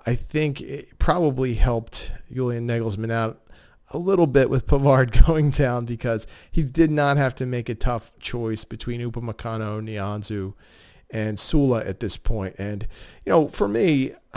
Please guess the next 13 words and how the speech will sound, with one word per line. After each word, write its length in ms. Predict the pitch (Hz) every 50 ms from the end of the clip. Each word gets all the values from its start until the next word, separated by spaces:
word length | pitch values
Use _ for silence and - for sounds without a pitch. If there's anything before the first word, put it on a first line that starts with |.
| - - - - -
I 100 | - 190
would 160 | 262 330 254
have 80 | 147 113
started 380 | - - 143 123 120 120 113 104
Süle 440 | - - - 135 120 117 117 113
and 140 | 110 110 104
Upamecano 800 | - 113 113 120 113 110 95 - - 98 92 95 95 95 98 98
if 140 | 95 - -
Pavard 340 | - 104 98 101 92 92 95
was 140 | 90 82 -
healthy, 440 | 95 92 92 - 113 107 95 - - - _ _ - _ _ _ _ -
because 240 | - 156 156 156 -
I, 260 | - - - - -